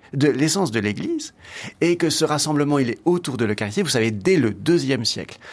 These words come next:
saint Ignace, dans une de ses lettres, euh, exhorte les chrétiens, « Rassemblez-vous plus souvent pour célébrer ensemble. » Ben oui, ben on fait comment ?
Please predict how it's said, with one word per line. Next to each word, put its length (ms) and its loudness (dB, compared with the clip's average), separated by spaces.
saint 200 0
Ignace, 460 2
dans 140 -8
une 240 2
de 100 -2
ses 220 -4
lettres, 520 -4
euh, 160 0
exhorte 420 0
les 80 -2
chrétiens, « 320 -6
Rassemblez-vous 1040 0
plus 240 2
souvent 480 0
pour 180 -6
célébrer 540 2
ensemble. » 540 0
Ben 200 -8
oui, 120 0
ben 140 -2
on 40 -6
fait 160 -4
comment ? 360 0